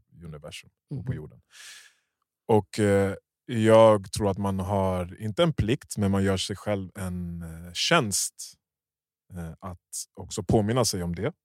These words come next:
Speaker 2: Mm.
Speaker 1: Eh, inte bara för att, eh, man ska bli en godhjärtad och, och liksom genuin person, men också för att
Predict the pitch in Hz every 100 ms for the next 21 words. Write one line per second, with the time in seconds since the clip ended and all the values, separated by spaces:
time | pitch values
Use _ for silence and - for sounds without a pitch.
0 | _ 143 127 156 - _ _ _ 107 87
1 | 87 101 101 113 123 107 101 107 98 95
2 | 92 - - 92 90 87 87 - _ _
3 | _ _ 104 98 - 95 98 104 104 95
4 | 90 87 87 85 92 104 92 87 98 -
5 | - 90 87 85 87 87 80 85 85 85
6 | - 92 92 92 92 95 95 87 87 -
7 | - 110 123 131 107 95 101 - 98 -
8 | 90 87 85